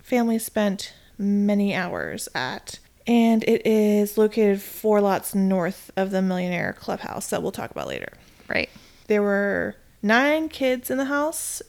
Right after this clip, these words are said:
Speaker 1: including the Maurice sisters, which included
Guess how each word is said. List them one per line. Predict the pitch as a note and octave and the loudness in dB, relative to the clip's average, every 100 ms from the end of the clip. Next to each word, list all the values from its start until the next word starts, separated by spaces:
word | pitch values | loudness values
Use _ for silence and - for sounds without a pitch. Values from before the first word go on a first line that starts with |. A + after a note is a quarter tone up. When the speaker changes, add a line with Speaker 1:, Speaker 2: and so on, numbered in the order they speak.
| - | -4
Speaker 1:
including | G#3+ G#3+ A#3 A3+ A3 G#3+ | -4 -2 -2 -2 0 2
the | G#3 | 2
Maurice | G3 G3+ G3+ B3+ - - | 2 2 0 -2 -6 -10
sisters, | - A3 - G#3 A3 C4 B3+ | -6 -6 -4 -2 -4 -6 -6
which | G3+ A3 | -6 -2
included | G3+ G#3+ G3+ G3+ G3 | -2 -2 0 0 -4